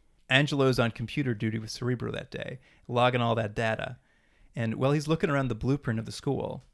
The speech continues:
he finds a room that he can't access. A room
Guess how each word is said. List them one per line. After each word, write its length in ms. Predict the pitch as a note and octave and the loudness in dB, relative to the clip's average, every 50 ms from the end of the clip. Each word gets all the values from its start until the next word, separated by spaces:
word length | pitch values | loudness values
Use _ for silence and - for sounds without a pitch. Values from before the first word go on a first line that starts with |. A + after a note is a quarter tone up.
| _ _ _ - - _ _ _ | _ _ _ -20 -20 _ _ _
he 140 | - - D3 | -6 -6 -4
finds 280 | - - D#3 D3 C#3+ | -2 0 0 0 0
a 60 | C3+ A#2 | -2 0
room 220 | C3+ G3 G#3+ F3 | 0 0 0 0
that 100 | D#3 A2 | 0 -2
he 80 | A2+ A2 | -4 -4
can't 240 | - - A#2+ A#2 | -6 -6 -4 -4
access. 580 | D3 F3 F3+ - - - - B2 - - - - _ _ _ _ _ _ _ _ _ _ - | -4 -6 -6 -8 -10 -12 -12 -12 -14 -16 -18 -20 _ _ _ _ _ _ _ _ _ _ -4
A 80 | B2+ | -2
room 500 | A2+ A2 C3 C#3+ C3+ A#2+ A2+ A2 A2 G#2+ | 0 2 2 4 4 2 2 0 -2 -4